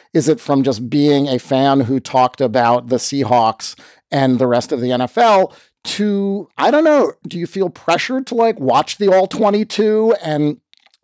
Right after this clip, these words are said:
be able to sort of sling lingo and play formations and playbook stuff with these other,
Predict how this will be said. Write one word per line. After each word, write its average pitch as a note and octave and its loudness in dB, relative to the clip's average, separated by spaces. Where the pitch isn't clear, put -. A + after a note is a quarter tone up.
be E3 2
able D#3+ 2
to F3 -6
sort E3+ 0
of E3+ 0
sling D#3+ -2
lingo D#3 2
and C#3+ -2
play D3+ 0
formations E3 -2
and C3+ 0
playbook D#3 0
stuff - 0
with F3 -2
these G3+ 0
other, G3+ 0